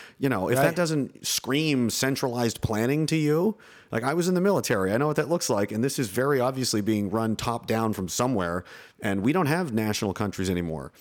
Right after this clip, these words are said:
Speaker 1: These are an illusion. We have provinces. We have, you know, we, we, we have governors. The president is not in control of the United States. He's a, he's a, he's a figurehead. He's a middleman. It's, that's like if you have a problem with McDonald's and you get the shift manager fired,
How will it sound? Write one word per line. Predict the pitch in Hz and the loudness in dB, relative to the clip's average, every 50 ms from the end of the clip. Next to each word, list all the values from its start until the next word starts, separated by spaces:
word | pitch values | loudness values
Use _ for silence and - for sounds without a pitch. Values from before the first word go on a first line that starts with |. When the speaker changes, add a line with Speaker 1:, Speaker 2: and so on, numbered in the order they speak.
| - - _ | -20 -6 _
Speaker 1:
These | 117 127 139 | -2 0 2
are | 143 | 2
an | 135 | 2
illusion. | 117 107 101 113 127 131 113 107 87 71 80 | 2 2 2 2 2 2 0 -2 -4 -2 -2
We | 95 104 | -2 0
have | 107 120 117 - | 0 -2 -2 -4
provinces. | - - - 98 104 95 98 90 - - 80 80 73 - - | -6 -6 -4 -2 -2 -2 -2 -4 -4 -4 -4 -4 -6 -6 -2
We | 98 98 | -2 0
have, | 104 110 98 87 80 - - - - - - - | 0 0 -2 -4 -8 -14 -18 -20 -20 -20 -10 -6
you | - | -4
know, | 98 87 | -2 0
we, | 87 104 - | 0 0 0
we, | - 107 107 | 2 0 0
we | - 110 110 | 2 2 2
have | 110 120 92 80 | 2 0 -2 -2
governors. | 78 101 110 120 120 95 82 73 76 - | -2 -2 0 0 0 -2 -2 -4 -6 -8
The | 90 | -4
president | - - 139 156 165 143 117 95 92 - | -2 0 0 0 0 0 -2 -2 -2 -4
is | - 98 85 | -4 -4 -4
not | 101 101 104 101 | -2 -2 -2 -2
in | 95 90 | -2 -4
control | 87 80 - - 107 107 113 | -6 -6 -4 -4 -2 -2 0
of | 90 | -2
the | 90 | -2
United | 87 80 80 | -2 -2 -4
States. | - - 123 131 107 92 - | -2 0 0 0 0 -2 -2
He's | - 120 117 | -2 0 0
a, | 127 120 110 113 | 0 0 0 -2
he's | 120 120 131 | -4 -4 -2
a, | 131 123 123 113 - - - - - _ | -4 -4 -4 -10 -16 -18 -20 -20 -18 _
he's | - 127 123 | -4 -2 -2
a | 135 | -2
figurehead. | - - 208 247 233 208 101 101 78 76 82 | -2 -2 -2 -2 0 -2 -2 -2 -4 -4 -4
He's | 98 90 104 | -2 0 0
a | 107 | 0
middleman. | 101 113 139 165 175 156 131 143 175 196 | 2 2 2 2 2 2 2 2 0 0
It's, | 123 117 - | 0 0 0
that's | - 139 139 - | -2 -2 0 2
like | 165 147 - - - - - | 0 0 0 -4 -10 -18 -12
if | - 120 | -6 -4
you | 151 180 | -2 -2
have | 165 | -2
a | |
problem | - - 139 135 139 143 131 | -2 -2 -4 -2 0 0 0
with | 127 117 117 | 0 2 2
McDonald's | 113 98 82 - 101 95 107 120 143 156 147 107 | 0 -2 -2 -2 0 0 0 2 0 0 0 0
and | 110 101 | 0 0
you | 101 101 | 0 0
get | 98 113 - | -2 -2 0
the | 98 90 | -2 -2
shift | - - 131 135 - - | 0 0 0 0 0 -2
manager | 113 92 90 90 85 85 87 | -2 0 0 -2 -2 -4 -4
fired, | - - 92 82 78 82 95 101 | -4 -4 -4 -2 -2 -2 -4 -4